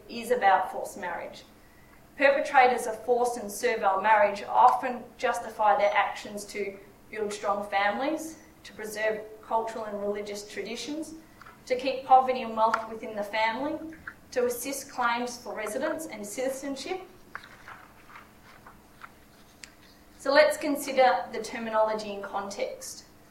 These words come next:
Two Sudanese girls were taken at gunpoint at age thirteen and fourteen by men in refugee camps in Kenya.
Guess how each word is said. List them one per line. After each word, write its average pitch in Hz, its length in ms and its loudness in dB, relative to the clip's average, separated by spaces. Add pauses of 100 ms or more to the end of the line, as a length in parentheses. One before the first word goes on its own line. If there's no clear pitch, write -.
(360)
Two 302 240 -2
Sudanese 254 640 -2
girls 202 440 0
were 214 80 -12
taken 233 420 -2
at 240 160 -8
gunpoint 214 600 -2 (100)
at 208 180 -4 (140)
age 220 140 -2
thirteen 247 520 2
and 233 160 -12
fourteen - 600 -6 (360)
by 220 140 8
men 220 220 0
in - 180 -10
refugee 220 500 -6
camps 208 400 -6
in 196 140 -10
Kenya. 185 460 -8